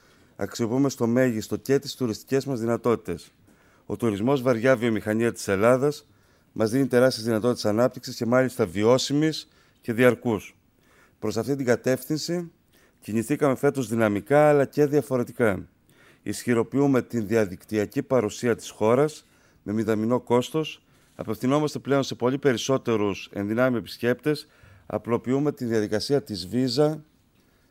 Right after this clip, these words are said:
για συγκεκριμένες χώρες, οι οποίες είναι κρίσιμες για τον τουρισμό μας. Όπως είπε και ο Πρωθυπουργός στις χθεσινές του,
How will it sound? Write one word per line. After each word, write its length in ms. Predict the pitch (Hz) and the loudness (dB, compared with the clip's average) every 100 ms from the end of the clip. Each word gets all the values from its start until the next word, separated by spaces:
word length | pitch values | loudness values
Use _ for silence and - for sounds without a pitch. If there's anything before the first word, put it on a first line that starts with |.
| _ _ _ _ _ - | _ _ _ _ _ -16
για 720 | 95 117 113 110 101 101 - | 0 4 6 6 4 -2 -10
συγκεκριμένες 760 | - 95 101 110 131 139 123 - - _ _ | -14 -10 -6 0 2 2 -2 -8 -20 _ _
χώρες, 540 | - 123 135 156 147 | 0 4 6 4 0
οι 60 | 131 | -4
οποίες 260 | 120 135 | -4 -6
είναι 120 | 127 | -6
κρίσιμες 720 | 117 131 135 - 147 147 - _ _ - | -6 -4 -4 -2 0 0 -2 _ _ -12
για 80 | - | -4
τον 60 | 110 | -2
τουρισμό 380 | 117 104 120 101 | -2 2 2 2
μας. 280 | 92 - _ _ _ _ _ _ _ _ - | 0 -8 _ _ _ _ _ _ _ _ -2
Όπως 280 | 131 135 135 | 0 2 0
είπε 180 | 139 139 | -2 -2
και 180 | 139 | 2
ο 80 | 139 | 2
Πρωθυπουργός 840 | 123 117 98 101 101 120 117 - - | 2 -8 -8 -8 2 4 4 0 -16
στις 180 | - 90 | -16 -8
χθεσινές 560 | 107 - 113 123 - | -6 -4 0 0 -2
του, 360 | 107 98 90 | -6 -6 -6